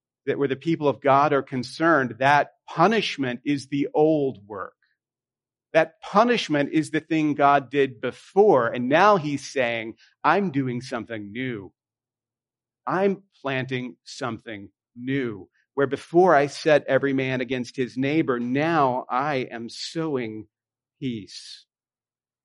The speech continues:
The difficulty is that the old work and the new work are all kind of mixed together in the field. And so sometimes it's, it's hard to tell one from the other.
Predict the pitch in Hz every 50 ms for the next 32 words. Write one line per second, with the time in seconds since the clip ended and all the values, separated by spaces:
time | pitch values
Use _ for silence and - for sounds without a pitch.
0 | _ _ _ _ 139 123 123 175 180 180 175 - 143 135 117 131 120 120 135 175
1 | 196 170 131 110 - - - 123 110 127 123 117 131 156 170 151 139 143 135 135
2 | 135 139 127 123 117 123 151 190 190 147 123 120 120 120 123 127 123 127 135 139
3 | - 143 143 139 117 120 123 143 143 139 - - - - - - 143 156 180 160
4 | 123 101 90 - _ _ _ _ _ _ _ _ _ _ _ 135 123 117 120 113
5 | - - 151 156 143 117 107 98 92 - _ - 113 - - 131 131 151 151 156
6 | 160 139 131 123 110 - 123 - _ - 123 - - _ _ 139 139 131 - -
7 | - 135 156 160 123 104 98 - 117 - - 123 113 113 113 113 117 110 107 104
8 | - 117 110 110 113 117 120 117 113 95 85